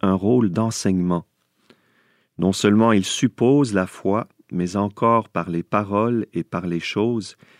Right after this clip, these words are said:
ils la nourrissent, ils la fortifient,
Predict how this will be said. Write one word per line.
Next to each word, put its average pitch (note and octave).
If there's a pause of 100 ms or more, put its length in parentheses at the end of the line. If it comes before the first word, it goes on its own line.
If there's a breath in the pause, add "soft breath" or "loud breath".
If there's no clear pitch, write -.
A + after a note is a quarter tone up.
(320 soft breath)
ils F2
la E2+
nourrissent, G#2 (480)
ils E2
la F2
fortifient, -